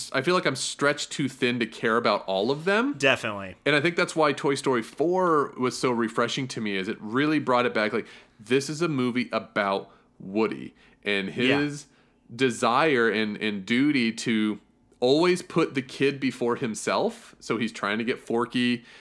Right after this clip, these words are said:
Speaker 1: to hang out with Bonnie. He's always trying to, like, track him <laughs> down when he jumps
Speaker 2: Yeah.
Speaker 1: out the window.
Speaker 2: Well <laughs>
Speaker 1: and, and then he learns, like, you know what? There comes a time where I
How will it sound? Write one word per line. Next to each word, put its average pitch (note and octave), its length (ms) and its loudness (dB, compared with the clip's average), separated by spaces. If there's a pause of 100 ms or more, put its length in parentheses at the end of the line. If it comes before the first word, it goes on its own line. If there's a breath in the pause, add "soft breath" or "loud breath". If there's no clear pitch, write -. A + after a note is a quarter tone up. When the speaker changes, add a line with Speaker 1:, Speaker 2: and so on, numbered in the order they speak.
(200 loud breath)
Speaker 1:
to B2 100 2
hang A#2+ 260 0
out A#2 180 2
with A2+ 200 -2
Bonnie. A2 520 0 (200 soft breath)
He's A#2+ 180 -2
always A2+ 280 2
trying A#2 200 0
to, A2+ 60 2
like, A2 280 -2
track A2+ 340 0
him A#2 100 -2
<laughs> C#3+ 80 -2
down C3+ 180 0
when E3+ 180 0
he B2+ 60 -4
jumps - 240 -2
Speaker 2:
Yeah. A2 180 2
Speaker 1:
out - 220 -2
the D3+ 100 4
window. A2 400 0
Speaker 2:
Well E3 240 6 (200)
<laughs> - 180 -8
Speaker 1:
and, C#3 300 2 (320)
and E3 160 4
then F#3+ 100 4
he F3+ 160 4
learns, F#3+ 380 4
like, C#3+ 180 0
you C3+ 80 2
know C3+ 140 2
what? C#3+ 260 2
There C3+ 100 2
comes B2 300 -2
a E3+ 60 0
time G#2 560 -2 (720)
where C3+ 160 2
I A#2+ 220 2